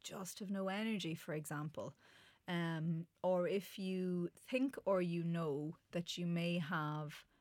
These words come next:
a disability of any sort that's impacting your ability to mix with other people, there are services there to support you with any of those different, um, presenting profiles.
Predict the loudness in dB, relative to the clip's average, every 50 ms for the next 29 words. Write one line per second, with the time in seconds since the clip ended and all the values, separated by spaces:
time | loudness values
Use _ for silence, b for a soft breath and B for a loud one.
0 | b b b -4 -2 -2 -2 -2 -2 0 2 2 2 0 0 -2 -2 -2 -2 -4
1 | -4 -4 -4 -2 0 2 2 2 0 -2 -4 -2 -2 -2 -2 -4 -6 -8 -8 -10
2 | -10 _ b b b b b b b b b b b b b -4 -4 -4 -4 -4
3 | -4 0 0 0 0 0 -2 -2 -2 -4 -6 -4 -2 -2 -2 0 0 0 0 0
4 | 0 0 0 0 -2 -2 -4 -6 -6 -6 -4 -4 -4 -4 -6 -8 -8 -8 -6 -4
5 | -4 -2 -4 -4 -6 -4 -4 -4 -4 -4 -2 -2 -2 -2 -2 B B B B B
6 | B B B -2 0 2 4 4 2 2 0 0 2 4 6 6 6 4 0 -4
7 | -6 -6 -4 -2 -2 -2 -2 -2 -4 -6 -8 -10 -10 -10 -10 -10 -6 -2 0 0
8 | 0 -2 -4 -8 -6 -6 -4 -4 -4 -4 -6 -8 _ _ -6 -4 -2 0 0 2
9 | 2 2 2 0 -2 -4 -4 -4 -4 -4 -4 -6 -6 -6 -6 -10 -8 -8 -8 -10
10 | -10 -14 -14 -18 _ _ _ -4 -2 0 0 0 -2 -4 -6 -8 _ -14 -6 -2
11 | -2 -2 0 0 -2 -2 -2 -2 -4 -6 -4 -2 -2 -2 -2 -2 -2 -2 -2 -2
12 | -2 -4 -4 -6 -10